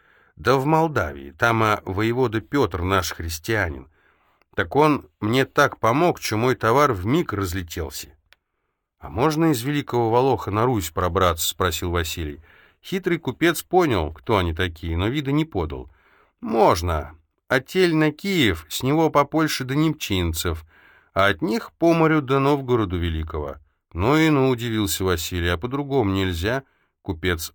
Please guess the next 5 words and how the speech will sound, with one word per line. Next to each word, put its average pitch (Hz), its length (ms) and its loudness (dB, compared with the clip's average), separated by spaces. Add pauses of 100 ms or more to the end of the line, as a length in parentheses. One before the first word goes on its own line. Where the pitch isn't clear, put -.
(120)
задумался, 85 760 -4
а 76 60 -8
потом 131 420 0
покачал 92 560 0
головой. 80 520 -2